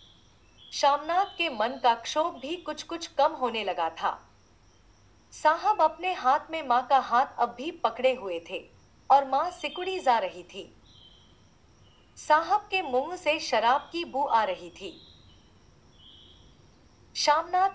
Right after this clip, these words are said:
अंग्रेजी में बोले, "मेरी माँ गांव की रहने वाली है, उम्र भर गांव में रही है, इसलिए आपसे लजाती है।"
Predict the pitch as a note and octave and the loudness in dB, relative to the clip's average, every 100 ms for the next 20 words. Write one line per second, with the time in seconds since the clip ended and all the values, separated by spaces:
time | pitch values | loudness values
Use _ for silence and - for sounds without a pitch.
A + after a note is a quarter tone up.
0 | - A#3+ C4 D4 D#4+ D#4+ C4+ F#3+ F#3+ G3 | -2 -2 -2 -2 -4 0 0 0 -4 -6
1 | F4+ - _ B3 D4+ F#4 A4 F#4 E4 E4+ | -8 -10 _ -8 -4 -4 -4 -2 0 0
2 | A#3 A#3+ D4 - D#4+ A3 G3 G3+ F3+ D#3+ | 0 2 0 -4 -6 -6 -6 -4 -2 -2
3 | E3+ E3+ E3 - _ _ - - - _ | -4 -12 -12 -14 _ _ -20 -20 -20 _
4 | _ _ _ - F4 G#4 G#4+ C#4 F4 A#3 | _ _ _ -2 0 0 -2 -2 -4 -2
5 | A#3 C#4 D#4 C#4+ F3+ F#3+ F3 F3+ - _ | 0 0 -2 -4 -4 -8 -12 -12 -14 _
6 | _ - - - _ _ _ _ - D#4+ | _ -20 -20 -20 _ _ _ _ -6 -6
7 | E4 F#4 G4 F#4+ - C4+ - - E4+ A#3+ | -4 -2 0 2 4 2 0 -4 -2 -2
8 | G3 G3+ G3 A#3 F#3 D#3+ - | 0 0 0 -4 -8 -8 -10